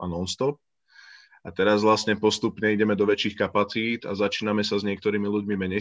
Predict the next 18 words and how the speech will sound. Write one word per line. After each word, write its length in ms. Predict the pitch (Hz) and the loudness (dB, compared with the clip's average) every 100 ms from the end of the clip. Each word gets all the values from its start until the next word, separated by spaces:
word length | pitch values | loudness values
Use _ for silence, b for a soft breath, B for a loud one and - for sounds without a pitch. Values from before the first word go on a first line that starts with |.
| - | -4
stretávať. 800 | 90 87 82 82 87 113 - _ _ _ | -6 -6 -6 -4 -6 -6 -12 _ _ _
A, 480 | 98 92 90 90 92 92 b b b b _ | -12 -6 -4 -2 -4 -8 b b b b _
takže 240 | 90 95 104 | -6 -2 -2
toto 240 | 123 120 | 2 2
je 60 | 123 | 2
presne 260 | 117 120 | 2 2
tá 80 | 104 98 | 2 2
otázka 340 | 110 113 110 | 2 0 -2
tých 240 | 104 98 | -2 0
väčších 240 | 107 110 127 | 0 2 -2
kapacít 480 | 107 101 110 120 107 | -2 0 -2 0 0
a 80 | |
teraz 300 | 101 110 107 120 | 2 2 2 2
nie 80 | |
v 80 | 117 | 0
zmysle 400 | 110 113 - 110 | 0 -4 -4 -2
nejakých 400 | 101 - 113 98 | -4 -4 -6 -6
hnevov, 480 | 95 87 90 131 180 | -6 -2 0 0 0